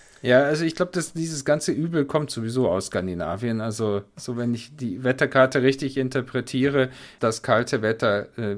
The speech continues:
kommt aus, äh, Skandinavien. Wir hoffen mal, dass es jetzt ein bisschen wärmer wird, äh, weil,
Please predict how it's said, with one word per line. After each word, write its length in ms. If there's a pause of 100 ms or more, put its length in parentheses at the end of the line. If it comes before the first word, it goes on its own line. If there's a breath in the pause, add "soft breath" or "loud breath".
(140)
kommt 440
aus, 340
äh, 280
Skandinavien. 920 (380 loud breath)
Wir 300
hoffen 220
mal, 160
dass 180
es 120
jetzt 180
ein 80
bisschen 340
wärmer 360
wird, 180 (440 loud breath)
äh, 260 (160)
weil, 460